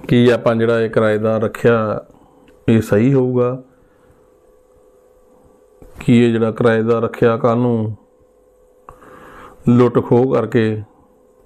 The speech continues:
ਤੁਹਾਡੇ ਨਾਲ ਹੀ ਚਲੇ ਜਾਵੇ ਤੇ ਤੁਸੀਂ ਉਹਨੂੰ ਕਿਸ ਤਰ੍ਹਾਂ ਪਛਾਣੋਗੇ।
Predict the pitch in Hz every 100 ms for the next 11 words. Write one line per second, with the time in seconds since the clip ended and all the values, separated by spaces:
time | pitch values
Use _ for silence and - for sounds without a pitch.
0 | _ - 127 107 104 113 127 131 117 117
1 | 117 117 113 110 _ _ _ _ _ _
2 | _ _ _ - - - - - - -
3 | - _ _ _ _ _ - 127 117 123
4 | 123 123 123 127 120 131 - _ _ _
5 | _ - 117 - 120 117 113 120 117 117
6 | 123 123 139 131 113 117